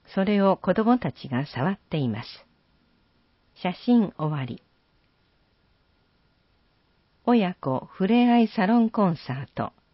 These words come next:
ゼロ歳から参加できる、聴く、歌う、体験するコンサートです。曲はパプリカのほか、本格的なクラシックも演奏します。音楽体験を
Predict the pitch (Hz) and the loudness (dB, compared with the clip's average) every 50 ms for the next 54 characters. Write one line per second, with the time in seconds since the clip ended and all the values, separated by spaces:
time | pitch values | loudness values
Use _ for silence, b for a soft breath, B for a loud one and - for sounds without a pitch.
0 | _ _ _ _ _ _ _ _ _ _ _ _ _ _ _ - 180 180 208 220 | _ _ _ _ _ _ _ _ _ _ _ _ _ _ _ -10 -4 -2 0 2
1 | 247 277 - - 208 165 135 - - 135 135 139 - - 180 185 185 - - 160 | 2 0 0 -2 -2 -2 -2 -4 -4 -4 -4 -4 -4 -4 -4 -4 -2 -4 -4 -4
2 | 147 156 151 - - 147 123 - 120 - - _ _ _ _ _ _ - - - | -4 -4 -6 -6 -6 -6 -6 -6 -8 -10 -12 _ _ _ _ _ _ -20 -20 -20
3 | - _ - 233 185 180 - _ _ _ _ _ 151 156 165 - - 190 190 185 | -20 _ -4 -4 -4 -4 -6 _ _ _ _ _ -6 -6 -4 -4 -2 -2 0 0
4 | 170 156 139 - _ _ - - 180 214 220 - - 214 196 196 196 190 - - | -2 -4 -6 -10 _ _ -6 -4 -2 -2 -4 -4 -2 0 0 2 0 -2 -4 -6
5 | 175 160 175 - - - - 190 175 165 - - 110 101 - - 92 82 82 82 | -6 -4 -4 -6 -4 -2 0 0 0 0 -2 -6 -8 -8 -8 -10 -12 -12 -14 -16
6 | - - - - _ _ _ _ _ _ _ _ _ _ _ _ _ _ _ _ | -18 -20 -20 -20 _ _ _ _ _ _ _ _ _ _ _ _ _ _ _ _
7 | _ _ _ _ - 190 190 - - 233 214 190 185 180 - - - - - 202 | _ _ _ _ -6 -4 -4 0 0 0 2 2 0 -2 -4 -6 -10 -8 -6 -4
8 | 196 - - 277 262 226 - - 143 123 127 127 127 135 120 - - 143 - _ | -4 0 0 2 2 0 0 -2 -4 -4 -4 -4 -6 -8 -6 -4 -6 -6 -6 _
9 | _ _ _ _ _ _ _ _ _ - 220 240 226 - 220 214 - - - 202 | _ _ _ _ _ _ _ _ _ -2 0 0 0 0 -2 -4 -4 -4 -6 -8
10 | - - 180 180 180 175 - 202 196 233 269 - - - - _ - 151 139 131 | -6 -2 -2 -2 -2 -2 -2 0 0 0 0 -2 -6 -16 -14 _ -4 -2 -2 0
11 | 131 135 151 151 151 - - 131 120 131 - - - 107 101 120 - - - - | 0 0 -2 -2 -4 -6 -6 -6 -6 -6 -8 -10 -10 -8 -8 -8 -10 -14 -18 -20
12 | _ _ _ _ _ _ _ _ _ _ _ _ _ _ _ _ - 185 220 233 | _ _ _ _ _ _ _ _ _ _ _ _ _ _ _ _ 0 2 4 6
13 | 233 247 262 - - - 226 240 214 - - 165 151 143 139 143 - | 4 4 2 0 -2 0 2 2 2 0 -2 -2 -2 -2 -2 -2 -4